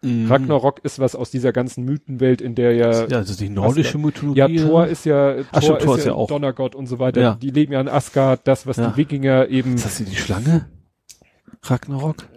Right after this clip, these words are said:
Speaker 2: Nee, Ragnarok ist einfach, äh, so,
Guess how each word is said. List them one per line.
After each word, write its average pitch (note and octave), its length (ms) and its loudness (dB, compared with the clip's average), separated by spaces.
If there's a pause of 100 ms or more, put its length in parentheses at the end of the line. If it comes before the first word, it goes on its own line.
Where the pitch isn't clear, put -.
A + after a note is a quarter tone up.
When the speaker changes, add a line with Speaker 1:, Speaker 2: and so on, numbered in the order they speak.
(300)
Speaker 2:
Nee, C#3+ 280 2
Ragnarok C#3+ 480 2
ist C#3 140 -2
einfach, C3 540 -2
äh, A#2 640 -2 (760)
so, A#2 160 -16